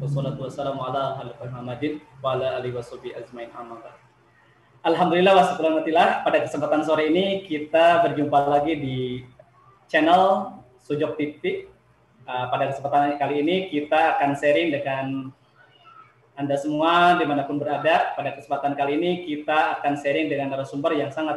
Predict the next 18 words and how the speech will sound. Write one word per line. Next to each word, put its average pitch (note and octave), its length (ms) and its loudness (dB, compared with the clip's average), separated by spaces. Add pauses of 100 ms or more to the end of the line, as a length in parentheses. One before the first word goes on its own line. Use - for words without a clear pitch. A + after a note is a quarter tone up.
luar C#3 160 -4
biasa. C3 560 -2 (480)
Mudah-mudahan F#3 880 0 (160)
hadirin F3 400 -2
dimanapun D#3 400 -4
Anda D3 160 -4
berada E3 400 2
di D#3 80 0
seluruh D3 240 -4
Indonesia D3+ 480 0 (1300)
dalam D3+ 240 -2
keadaan D3+ 240 0
sehat D3 320 -4
walafiat. C#3+ 560 -4
Amin D3+ 240 -4
ya C3 160 -4
rabbal B2+ 160 -8
alamin. A#2+ 400 -10